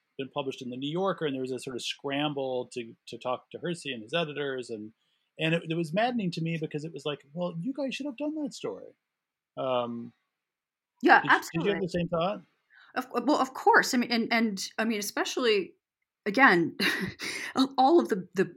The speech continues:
Speaker 2: the heavy hitting news organizations had bureaus or correspondents on the ground from day one of the occupation, if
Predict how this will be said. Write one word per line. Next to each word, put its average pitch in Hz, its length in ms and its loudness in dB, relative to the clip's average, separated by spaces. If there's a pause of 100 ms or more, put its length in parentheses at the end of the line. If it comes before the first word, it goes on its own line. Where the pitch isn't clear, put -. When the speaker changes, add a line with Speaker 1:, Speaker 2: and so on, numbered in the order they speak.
(100)
Speaker 2:
the 175 120 -2
heavy 175 720 0
hitting 202 380 2
news 220 280 0
organizations 160 1080 -4
had 170 280 0
bureaus 180 420 0
or 160 80 -2
correspondents 160 680 -4
on 156 100 -2
the 151 80 -4
ground 151 300 -2
from 196 360 0
day 180 320 2
one 170 400 0
of 156 80 -4
the 156 140 -4
occupation, 165 720 -2
if 147 100 -10